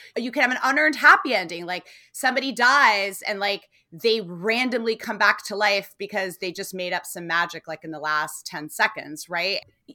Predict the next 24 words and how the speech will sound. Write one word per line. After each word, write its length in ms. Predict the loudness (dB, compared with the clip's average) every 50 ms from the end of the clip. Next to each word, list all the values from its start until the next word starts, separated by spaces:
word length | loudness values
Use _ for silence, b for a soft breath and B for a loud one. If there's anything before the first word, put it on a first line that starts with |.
| _ _ _ -4
An 200 | -4 -4 -4 -6 _ 0
earned 460 | 4 6 8 10 8 8 6 2 0
happy 420 | 2 4 4 4 4 2 -2 0
ending 720 | 2 2 2 2 0 -2 -4 -6 -8 -8 -10 -10 -12 -6
where 120 | -2 -2 -2
you 240 | -2 -2 -6 -10 -10
feel 480 | -10 -12 -10 -6 -4 -2 -2 -2 -2
like 360 | -2 -2 -2 -4 -4 -8 -12 -18
the 240 | -14 -8 -6 -6 -6
writers 800 | -6 -10 -4 0 0 2 2 0 0 -2 -4 -4 -4 -6 -10
did 320 | -10 -4 0 0 0 0 -2 -6
the 180 | -8 -8 -8 -8 -12
work 640 | -14 -10 -8 -8 -8 -10 -12 -16 -16 -18 -20 -20 -20 _ _ _ _ _ _ _ _ _ _ _ _ _ _ _ _ _
to 200 | -12 -10 -8 -8
show 500 | -6 -6 -4 -4 -2 0 0 2 2 0
us 640 | -2 -2 -2 -2 -2 -4 -4 -6 -8 -10 -12 -14 -16 _ _ _ _
all 240 | -4 -2 0 0 -2
of 100 | -2 -4
the 80 | -8
steps 460 | -8 -8 -6 -6 -6 -6 -6 -8 -10
along 360 | -10 -8 -6 -6 -6 -6 -6 -8
on 80 | -8
the 80 | -10 -10
journey. 600 | -12 -12 -12 -12 -12 -12 -14 -18 -20 -20 -20